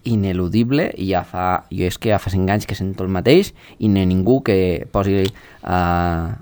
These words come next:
el cascabell a la cua del gat. I el tema de Catalunya, que d'una manera o d'una altra s'està demostrant que o s'arregla la qüestió catalana o hi ha qüestió catalana més qüestió espanyola. Jo diria que els hi fa por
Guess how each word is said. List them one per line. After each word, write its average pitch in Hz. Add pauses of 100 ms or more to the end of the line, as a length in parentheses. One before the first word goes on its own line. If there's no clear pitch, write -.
el 95
cascabell 92
a 90
la 90
cua 95
del 90
gat. 85 (340)
I 104
el 104
tema 110
de 117
Catalunya, 95 (500)
que 98
d'una 107
manera 107
o 104
d'una 107
altra 127
s'està 104
demostrant 117 (100)
que 98
o 104
s'arregla 117
la 101
qüestió 98
catalana 107 (400)
o 92
hi 117
ha 113
qüestió 110
catalana 113
més 117 (180)
qüestió 110
espanyola. 95 (840)
Jo 117
diria 123
que 120 (100)
els 110
hi 85
fa 107
por 113